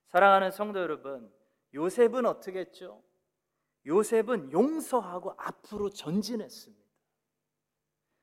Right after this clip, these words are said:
요셉은 정의를 무시한 것이 아닙니다. 성경적인 용서는 정의와 공의 무시하는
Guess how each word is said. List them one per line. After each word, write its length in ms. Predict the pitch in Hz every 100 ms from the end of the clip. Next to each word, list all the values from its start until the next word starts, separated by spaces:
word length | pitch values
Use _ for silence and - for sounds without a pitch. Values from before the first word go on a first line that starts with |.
| _ _ _ _ _ -
요셉은 920 | 214 269 269 254 269 285 262 220 208 - _ _
정의를 800 | - 143 214 269 262 262 262 247
무시한 520 | 160 175 - 233 226
것이 240 | 220 208 175
아닙니다. 520 | 127 151 160 143 127 117 _ _ _ _ _ _ _ _ _ _ _ _ _ _
성경적인 1080 | - 277 302 302 302 294 269 262 269 240
용서는 880 | 143 175 226 233 220 208 240 233 139 - _ _ _
정의와 680 | - 156 208 254 254 247 233
공의 300 | - 170 226
무시하는 920 | 185 165 226 - 240 220 208 208 151